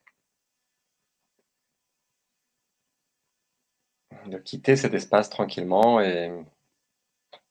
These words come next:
vous souvenir que cet espace est toujours disponible vingt-quatre heures sur vingt-quatre, dès que vous en avez besoin. Vous pouvez obi-, aussi, bien sûr, parfois vous y rendre, euh, <laughs> physiquement, c'est probablement encore mieux, mais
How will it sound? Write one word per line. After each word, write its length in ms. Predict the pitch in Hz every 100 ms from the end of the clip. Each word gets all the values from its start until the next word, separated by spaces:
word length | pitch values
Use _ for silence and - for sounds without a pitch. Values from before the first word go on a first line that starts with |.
| _ _ _ _
vous 140 | 92 87
souvenir 340 | 104 110 123
que 120 | -
cet 160 | 98 101
espace 360 | 101 - 123
est 100 | 101
toujours 260 | - 117 123
disponible 680 | 107 113 117 113 156 107 98 - _ _ _ -
vingt-quatre 460 | 104 107 107 104 120
heures 80 | 113
sur 120 | 107
vingt-quatre, 560 | 95 87 107 117 - -
dès 100 | 101
que 80 | 95
vous 80 |
en 60 | 101
avez 160 | 101 101
besoin. 400 | 95 95 131 147 - - - _ - - - - - - _ _ _ _ _ _ _ _ _ _ -
Vous 220 | - -
pouvez 200 | 98 98
obi-, 220 | 95 90 -
aussi, 260 | 101 -
bien 160 | 101 101
sûr, 240 | - 120
parfois 540 | - 95 - 107 98 90
vous 200 | 95 92
y 60 |
rendre, 300 | 101 123 92
euh, 220 | 95 90 92 - - -
<laughs> 360 | _ - - -
physiquement, 500 | 120 120 123 160 156
c'est 280 | - 95 - _ _ - - _ _ _ _ _ _ -
probablement 480 | - 113 113 113 113
encore 220 | 107 104
mieux, 180 | 123 160
mais 340 | 131 110 -